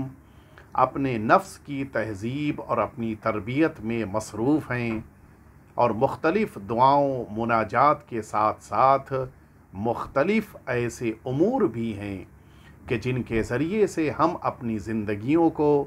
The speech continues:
बेहतरीन ज़िंदगी और बाबरकत ज़िंदगी करार दे सकते हैं।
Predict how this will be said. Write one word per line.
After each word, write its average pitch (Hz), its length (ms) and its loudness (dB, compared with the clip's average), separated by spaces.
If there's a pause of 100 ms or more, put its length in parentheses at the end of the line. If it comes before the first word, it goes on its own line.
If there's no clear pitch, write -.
(380)
बेहतरीन 165 760 0
ज़िंदगी 101 680 -6 (640)
और 117 140 2
बाबरकत 127 800 4
ज़िंदगी 113 580 -6
करार 127 480 4
दे 107 220 -6
सकते - 480 -10
हैं। 104 240 -4